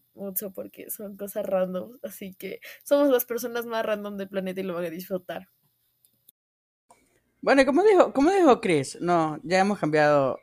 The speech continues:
Speaker 2: Eh, hubieron muchos factores para tener que hacer los cambios,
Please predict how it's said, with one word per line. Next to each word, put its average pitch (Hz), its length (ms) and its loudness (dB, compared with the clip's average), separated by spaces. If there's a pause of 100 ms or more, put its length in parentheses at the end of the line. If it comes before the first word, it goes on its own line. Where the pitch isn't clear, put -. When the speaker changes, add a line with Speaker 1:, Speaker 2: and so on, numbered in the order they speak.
(240)
Speaker 2:
Eh, 139 440 2
hubieron 202 320 2
muchos 226 280 -2
factores 160 420 -2
para 135 260 -2
tener 123 340 -8
que 139 80 -8
hacer 131 220 -6
los 135 220 -4
cambios, 131 680 -4